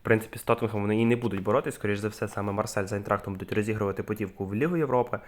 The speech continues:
І думаю, що в даній парі Марсель все-таки виглядає невеличким фаворитом. Е, коефіцієнт на перемогу Марселя досить непоганий, один дев'яносто. Не, не знаю, що має зробити Айнтрахт, щоб все-таки забрати очки. Команда дійсно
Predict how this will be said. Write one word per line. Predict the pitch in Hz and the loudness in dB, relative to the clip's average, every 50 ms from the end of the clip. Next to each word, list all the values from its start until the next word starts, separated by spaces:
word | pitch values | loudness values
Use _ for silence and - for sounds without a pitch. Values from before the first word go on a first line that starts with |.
| - - - - - | -16 -20 -20 -6 -2
І | 113 117 | 2 4
думаю, | 123 117 104 98 | 6 6 6 4
що | - - | 2 -2
в | 98 | -2
даній | 101 104 101 113 131 131 131 135 107 - - - - - - 123 120 113 - | 2 4 4 4 4 2 0 -2 -4 -6 -10 -14 -10 -6 -2 -2 -2 2 6
парі | - 117 110 110 110 104 101 - - - | 8 8 8 8 8 4 0 -4 -4 0
Марсель | 107 104 101 - - - - 110 113 110 - - | 2 4 4 2 2 2 2 2 2 2 0 -4
все-таки | - - 104 104 - - | -4 -4 -4 -2 -2 -2
виглядає | 101 101 104 104 95 101 101 104 107 107 - - | -2 -2 -2 -2 0 4 4 6 6 6 4 2
невеличким | 107 107 107 95 98 95 98 98 95 - - 101 | 0 0 0 2 2 2 2 0 -2 -4 -8 -6
фаворитом. | - - 104 107 117 135 165 165 - 165 156 156 - - - - - - - 120 - | -4 -2 0 2 2 2 2 2 2 0 0 -2 -6 -16 -20 -20 -18 -16 -14 -6 -2
Е, | 98 98 95 | 0 2 2
коефіцієнт | - 117 - - 156 135 113 | 2 0 2 4 4 4 6
на | 110 | 4
перемогу | 107 117 113 117 117 104 110 | 6 6 6 6 4 2 0
Марселя | 110 107 - - 104 95 95 | -2 -2 0 0 0 2 2
досить | 110 107 - 117 | 2 0 0 0
непоганий, | 127 127 147 165 190 214 202 120 | 0 2 4 4 4 4 4 4
один | 104 107 107 104 | 2 2 2 2
дев'яносто. | 107 110 123 156 185 208 - - 117 110 107 113 | 2 2 0 0 -2 -4 -2 0 0 0 0 0
Не, | 110 113 123 123 120 113 - - - - - - - - - | 2 2 2 2 0 -4 -12 -20 -20 -20 -20 -20 -20 -14 -12
не | 120 117 110 | -10 -8 -6
знаю, | 117 120 113 101 98 101 | -2 0 2 2 2 0
що | - - - - - 117 | -2 -6 -6 -2 0 0
має | 104 101 101 101 95 95 98 | 2 2 0 0 0 0 -2
зробити | 98 104 101 101 104 - - 98 | -2 -4 -4 -4 -6 -4 -4 -4
Айнтрахт, | 101 104 101 - 131 131 - | -4 -4 -4 -2 -4 -4 -4
щоб | - 107 | -8 -10
все-таки | - - 101 - - - 101 - - - - - - - - - - | -8 -6 -6 -6 -6 -6 -6 -6 -8 -12 -20 -20 -20 -20 -20 -16 0
забрати | 107 113 107 107 123 151 - 226 | 2 2 4 6 6 6 6 4
очки. | 202 175 - - - 139 139 | 2 0 0 -2 0 0 0
Команда | 135 - 110 101 104 101 101 95 | 0 0 0 0 0 0 0 0
дійсно | 104 107 104 - 98 95 | -2 -4 -6 -6 -8 -10